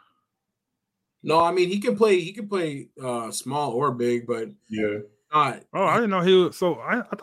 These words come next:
Speaker 3: I thought he was, like, a big man. I thought he was, like, six ten type guy. I didn't know he was a wing.
Speaker 2: No, he's more,
Speaker 1: Well,
Speaker 2: he's more forward a little bit. Forward power. Like,
Speaker 1: yeah.
Speaker 2: you know, he is a forward. He's definitely not a center, but he's definitely a power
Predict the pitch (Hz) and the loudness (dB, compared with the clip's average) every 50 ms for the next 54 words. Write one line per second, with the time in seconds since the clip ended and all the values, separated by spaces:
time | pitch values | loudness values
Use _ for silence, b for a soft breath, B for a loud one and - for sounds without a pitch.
0 | - 190 214 214 165 156 147 156 156 151 139 139 135 123 101 95 90 117 180 247 | -2 -2 -2 2 2 2 2 2 2 2 2 0 0 0 -2 -4 -2 -2 -2 -2
1 | 196 107 98 98 117 - - 147 143 143 139 131 123 120 104 - - - - - | -2 -6 -6 -6 -6 -6 -4 -4 -4 -4 -4 -2 -2 -4 -4 -6 -10 -18 -16 -10
2 | - 156 143 - - 165 170 165 143 - - 113 101 - - 107 101 95 92 95 | -10 -10 -10 -8 -8 -8 -6 -6 -8 -6 -6 -6 -6 -6 -10 -10 -10 -10 -10 -8
3 | 113 143 151 135 131 123 120 120 117 113 107 107 110 - - - 170 110 135 147 | -8 -8 -6 -6 -6 -6 -6 -6 -8 -8 -10 -12 -14 -16 -16 -16 -14 -12 -12 -10
4 | 131 120 110 - _ _ _ _ _ _ _ 127 131 131 127 127 131 - 147 - | -10 -12 -14 -16 _ _ _ _ _ _ _ -10 -6 -4 -2 -2 -2 -2 -4 -6
5 | - 131 - - 311 320 165 160 156 151 - - 113 107 - - - _ - 95 | -6 -4 0 2 4 4 4 4 2 0 -2 -4 -4 -4 -6 -10 -12 _ -12 -8
6 | 98 95 - - - - - - - - - - - - - - - - - 139 | -6 -6 -4 -4 -4 -4 -6 -6 -8 -10 -10 -10 -10 -12 -10 -4 2 4 4 4
7 | - - 104 98 - - 151 151 - - 233 233 220 - 123 120 226 - 220 160 | 4 2 0 -4 -2 -2 -2 0 2 4 6 6 6 6 6 6 4 6 6 6
8 | 127 113 - - 104 104 101 113 147 143 - 127 135 139 127 - - - - 110 | 4 4 2 -2 -2 -2 0 0 0 0 2 2 4 4 4 2 0 -2 -4 -6
9 | 104 101 98 98 107 131 135 - - - - - - - 90 | -6 -8 -8 -10 -10 -10 -10 -12 -14 -16 -20 -16 -16 -16 -16